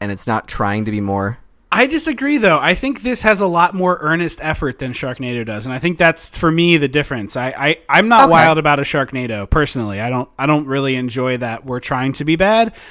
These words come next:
Speaker 2: I think this is a real earnest effort at making something good and understanding your limitations and, and embracing them.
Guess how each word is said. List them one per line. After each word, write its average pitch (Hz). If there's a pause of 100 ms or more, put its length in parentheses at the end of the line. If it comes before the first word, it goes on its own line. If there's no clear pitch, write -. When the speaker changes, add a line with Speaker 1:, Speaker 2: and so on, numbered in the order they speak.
(140)
Speaker 2:
I 156
think 190
this 190
is 185
a 170
real 180
earnest 156
effort 151
at 127
making 139
something 131
good 190 (300)
and 151
understanding 151
your 139
limitations 127
and, 117
and 123
embracing 110
them. 80